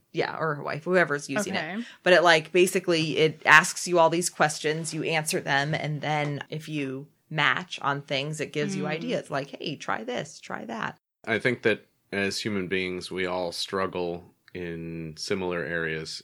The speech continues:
Speaker 3: if
Speaker 1: Mm-hmm.
Speaker 3: not the exact
Speaker 1: For
Speaker 3: same
Speaker 1: sure.
Speaker 3: areas, whether it's sex or anything else.
Speaker 1: Yeah.
Speaker 3: So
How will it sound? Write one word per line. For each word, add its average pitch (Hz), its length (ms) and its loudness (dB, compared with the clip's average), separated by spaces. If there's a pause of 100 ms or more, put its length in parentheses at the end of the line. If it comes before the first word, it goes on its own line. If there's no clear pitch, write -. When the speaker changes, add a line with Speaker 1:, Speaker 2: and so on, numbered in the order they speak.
Speaker 3:
if - 120 -6
Speaker 1:
Mm-hmm. 226 80 -4
Speaker 3:
not - 220 -4
the 92 120 -4
exact 90 480 -2
Speaker 1:
For - 80 -4
Speaker 3:
same 131 200 2
Speaker 1:
sure. - 100 6
Speaker 3:
areas, 87 580 2 (760)
whether 107 300 4
it's 95 160 0
sex - 320 2
or 92 120 -2
anything 92 340 -4
else. 90 420 0
Speaker 1:
Yeah. 165 300 -6
Speaker 3:
So 92 580 0